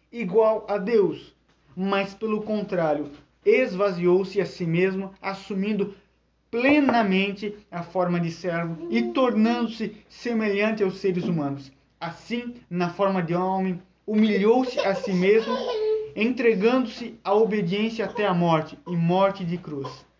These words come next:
Por isso, Deus também o exaltou sobremaneira, à mais elevada posição. Ele deu um nome que está acima de qualquer nome,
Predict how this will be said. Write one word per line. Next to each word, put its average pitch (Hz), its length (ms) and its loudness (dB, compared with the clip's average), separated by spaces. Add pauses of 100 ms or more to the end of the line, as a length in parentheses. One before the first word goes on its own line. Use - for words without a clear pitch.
(360)
Por 175 160 2
isso, 202 320 -2 (200)
Deus 208 320 2
também 185 360 0
o 180 80 0
exaltou 170 360 -2
sobremaneira, 185 1080 0 (260)
à 165 140 -4
mais 214 400 0
elevada 190 560 4
posição. 185 840 -2 (260)
Ele 214 180 2
deu 214 180 2
um 208 100 0
nome 190 420 0
que 170 160 -10
está 185 300 -4
acima 214 680 -2 (180)
de 175 120 -6
qualquer 175 400 0
nome, 143 460 -2